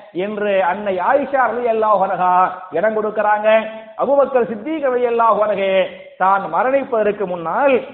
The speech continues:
உமர் பின் கத்தாப் அவர்களை தேர்வு செஞ்சு, இதோ இவர்தான் ஹலீஃபாவாக இருக்கிறார், இவரை ஹலீஃபா என்று நீங்கள் ஏற்றுக்கொண்டு விடுங்கள் என்று உமர் அவர்களை ஹலீஃபா என்று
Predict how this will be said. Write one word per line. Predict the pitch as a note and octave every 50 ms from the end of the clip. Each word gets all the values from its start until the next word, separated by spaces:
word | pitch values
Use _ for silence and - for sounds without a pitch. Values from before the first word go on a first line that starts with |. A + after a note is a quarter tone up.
| - - - _ -
உமர் | F3 G#3+ C4 D4+ D4+ D4+
பின் | D4 D4 C#4+
கத்தாப் | C#4+ G3+ A3+ A3 - - C4+ C#4
அவர்களை | C4+ C4 B3+ A#3+ G#3+ A3 A3 G#3+ G#3+ G#3+
தேர்வு | - G3+ A#3 B3 B3 A#3 G#3+ A3
செஞ்சு, | F#3 E3+ E3+ F3 A#3 C#4 C#4 B3 - - - - - -
இதோ | E3 F#3+ G#3 A#3+ C4+ C4+ A#3+
இவர்தான் | G#3 G#3 A3 G#3+ G#3 G#3 G#3+ A3 A3
ஹலீஃபாவாக | F3 F3 F#3 A3+ C4 B3+ A#3 G#3+ G#3+ G#3 G#3 G3 F3
இருக்கிறார், | F3+ F3+ E3+ F3+ F3+ E3 E3 F3 F3+ F3+ F3+ E3 - - - - - - -
இவரை | - G3+ A#3 B3 A#3+ A#3 A3
ஹலீஃபா | - - G3 A3 C#4+ D#4 C4+ C4+ C4+ C#4
என்று | C4+ C4 A#3+ A#3
நீங்கள் | A#3 A3+ G#3 G#3 F#3
ஏற்றுக்கொண்டு | A#3 C#4+ E4+ D#4 D4 A3 B3+ A#3+ A3 G#3+
விடுங்கள் | G3+ F#3+ F#3 F3+ F#3 F#3+ G3 G3 F#3+ F3 - - - - - -
என்று | F3 G#3 A3 G#3+ A3 G#3+
உமர் | F3+ F#3 A3+ C4+ D4+ D#4
அவர்களை | D4+ C#4 C4 C4 B3 G#3 A3+ A#3 A3+
ஹலீஃபா | G#3+ E3 F3+ G3+ B3 C4+ C4 - B3 A#3 A3
என்று | G#3+ G#3+ G#3+ G#3 G3+ G3 G3 G3 F3 - -